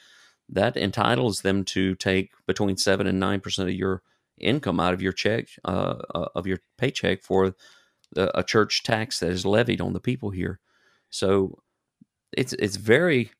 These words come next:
that whole, we call it the Dark Ages. Uh, the Dark Ages did not end in the fifteen hundreds, uh,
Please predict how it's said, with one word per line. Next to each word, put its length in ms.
that 220
whole, 400
we 340
call 240
it 60
the 80
Dark 320
Ages. 680
Uh, 220
the 140
Dark 300
Ages 360
did 160
not 240
end 240
in 80
the 80
fifteen 420
hundreds, 580
uh, 280